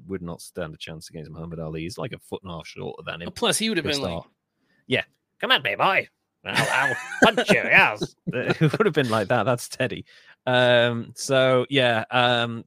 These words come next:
Speaker 1: Mike Tyson, eighty-seven. I'm happy with that. Uh,
Speaker 2: Me too.
Speaker 1: I, yeah, I, I hope the shit with Mike Tyson just calms down. He fucking retires and puts his feet up and just,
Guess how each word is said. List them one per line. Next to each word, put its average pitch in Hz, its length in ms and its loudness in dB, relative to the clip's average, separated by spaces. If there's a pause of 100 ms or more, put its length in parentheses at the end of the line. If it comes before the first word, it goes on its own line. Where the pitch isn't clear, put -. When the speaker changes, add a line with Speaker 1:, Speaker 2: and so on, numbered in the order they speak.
(100)
Speaker 1:
Mike 147 180 -2
Tyson, 143 360 -6
eighty-seven. 127 520 -4
I'm 107 120 -8
happy 113 400 -8
with 151 200 -6
that. 156 240 -2 (540)
Uh, 113 220 2
Speaker 2:
Me 101 140 0
too. - 80 -2 (460)
Speaker 1:
I, 147 440 -2 (500)
yeah, 107 240 -6
I, 170 220 -6
I 196 140 -2
hope 135 280 -2 (1080)
the 120 100 -4
shit 151 240 0
with 131 100 -4
Mike 123 160 -4
Tyson 113 280 -6
just 107 160 -8
calms 110 200 -8
down. 98 220 -4
He 92 100 -10
fucking 98 320 -10
retires 92 540 -4
and 85 80 -14
puts - 180 -14
his - 140 -12
feet 85 240 -8
up 82 180 -10
and 82 300 -10
just, - 200 -16